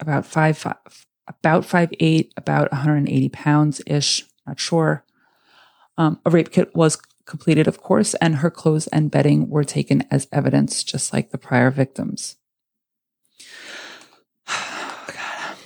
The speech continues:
I, I hate these details. It's just, it's horrific. But at the same time, you know, it is important because as much as we might talk about a rape, it's so much more than the four-letter word.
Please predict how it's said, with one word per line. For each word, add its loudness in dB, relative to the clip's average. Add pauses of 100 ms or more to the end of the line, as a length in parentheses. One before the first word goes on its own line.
(200)
I, 2
I 4
hate 4
these 4
details. -2
It's -2
just, -8 (440)
it's -4
horrific. -6
But 0
at 0
the 0
same 2
time, 2 (500)
you 4
know, 4
it 4
is 2
important 2
because -2
as -2
much 0
as -16
we 0
might -2
talk -12
about -4
a -6 (100)
rape, -2 (920)
it's -12
so 4
much 2
more 2
than 2
the 2
four-letter 2
word. -2